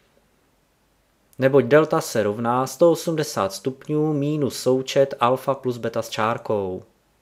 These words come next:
Jednoduchým výpočtem zjistíme, že úhel delta má velikost devatenáct stupňů a sedmnáct minut. Dopočítali jsme všechny úhly a můžeme dopočítávat některé strany.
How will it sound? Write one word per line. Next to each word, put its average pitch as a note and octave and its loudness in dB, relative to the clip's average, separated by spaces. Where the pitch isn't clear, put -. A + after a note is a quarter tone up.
Jednoduchým D3 2
výpočtem C#3+ 0
zjistíme, C#3 2
že A#2 -2
úhel A2+ -2
delta B2+ 0
má F#2+ -4
velikost G#2+ 0
devatenáct B2 -2
stupňů C3+ -2
a C#3 2
sedmnáct A2+ -6
minut. G#2+ -6
Dopočítali F3 6
jsme E3+ 2
všechny B2 -4
úhly A#2+ 0
a A2 -2
můžeme C3+ 0
dopočítávat A#2+ -4
některé A2 -4
strany. G#2+ -6